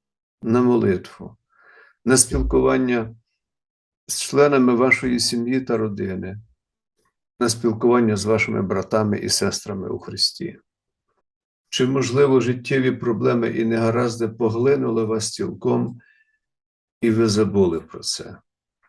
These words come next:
Поміркуйте ще раз. Можливо, поруч вас є люди, яким пригодяться ваші речі, чи речі ваших дітей, які вже виросли.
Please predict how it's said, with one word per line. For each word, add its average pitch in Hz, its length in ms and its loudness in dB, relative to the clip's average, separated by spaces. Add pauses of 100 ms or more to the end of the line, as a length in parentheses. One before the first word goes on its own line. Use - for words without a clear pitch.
(1080)
Поміркуйте 135 760 -2
ще - 200 -10
раз. - 480 -14 (1300)
Можливо, 127 540 4
поруч 143 400 4
вас - 480 -2 (340)
є 117 300 4
люди, 139 260 0
яким 135 360 -2
пригодяться 135 640 4
ваші 135 380 -2
речі, 113 520 -2
чи 113 180 -4
речі 131 300 -2
ваших 120 360 -2
дітей, 117 500 2
які 104 260 -4
вже 113 240 -4
виросли. 104 800 -4